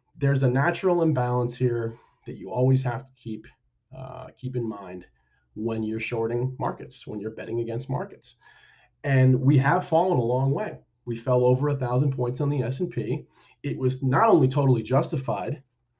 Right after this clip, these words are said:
um, oh, oh, let me rephrase. It was <laughs> totally justified. <laughs> That was the initial phase of this huge bubble,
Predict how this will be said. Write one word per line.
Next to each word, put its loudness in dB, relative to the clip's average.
um, -4
oh, -4
oh, -14
let 2
me 0
rephrase. -8
It 4
was 6
<laughs> -6
totally 8
justified. 2
<laughs> 0
That 6
was 6
the 0
initial 4
phase -2
of -4
this -8
huge -4
bubble, -4